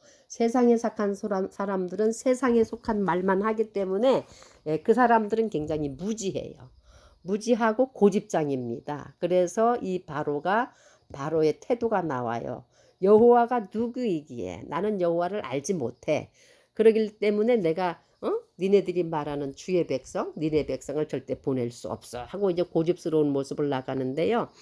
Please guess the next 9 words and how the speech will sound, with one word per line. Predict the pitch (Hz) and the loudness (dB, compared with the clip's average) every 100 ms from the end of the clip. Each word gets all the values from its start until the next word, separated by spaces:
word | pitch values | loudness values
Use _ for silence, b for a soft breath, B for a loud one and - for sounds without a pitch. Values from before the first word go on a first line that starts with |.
| B B B B B | B B B B B
이 | 220 233 233 226 220 _ - - - | 2 4 4 4 0 _ -20 -20 -12
바로는 | - 156 156 156 175 233 311 _ | -4 0 4 4 4 0 -2 _
세상에 | _ - 254 240 240 220 202 | _ 2 4 4 2 0 0
속한 | 202 - 196 180 | -4 -6 -4 -2
사람이었고 | 180 170 160 156 151 - 202 220 | -4 -4 -2 0 -2 -4 -2 -2
하나님을 | - 220 214 208 214 220 | -4 -6 -2 0 0 -2
전혀 | - - - - 233 254 | -12 -20 -20 -6 -2 0
모르는 | 151 151 156 147 180 | 2 2 4 2 2
사람이었습니다. | 202 165 147 127 135 - - - - - - | -2 -2 -2 -2 -6 -10 -14 -14 -14 -20 -20